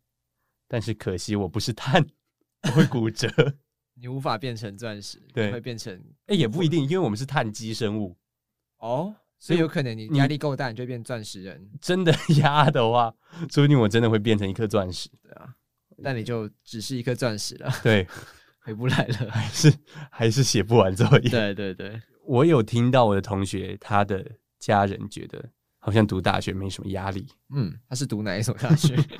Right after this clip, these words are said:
Speaker 1: <laughs> 他是读国立阳明交通大学。
Speaker 2: 也是跟你一样。
Speaker 1: 是一所积极办学的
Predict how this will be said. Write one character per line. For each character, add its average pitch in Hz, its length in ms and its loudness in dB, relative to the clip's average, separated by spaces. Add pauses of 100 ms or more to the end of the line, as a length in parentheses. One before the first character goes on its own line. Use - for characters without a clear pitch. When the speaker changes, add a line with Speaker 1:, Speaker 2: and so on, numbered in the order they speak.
Speaker 1:
<laughs> 160 340 -8
他 - 160 -4
是 120 160 0
读 107 240 0 (720)
国 110 280 6
立 127 200 4
阳 98 200 4
明 104 280 2
交 104 280 2
通 101 260 -2
大 98 160 0
学。 123 60 2
Speaker 2:
也 120 100 2
是 123 640 0
跟 123 160 -6
你 120 60 -6
一 95 280 -10
样。 95 120 -12
Speaker 1:
是 98 260 -6
一 117 120 2
所 104 160 0
积 113 260 -2
极 98 260 -6 (320)
办 98 260 4
学 87 360 -10
的 107 280 -10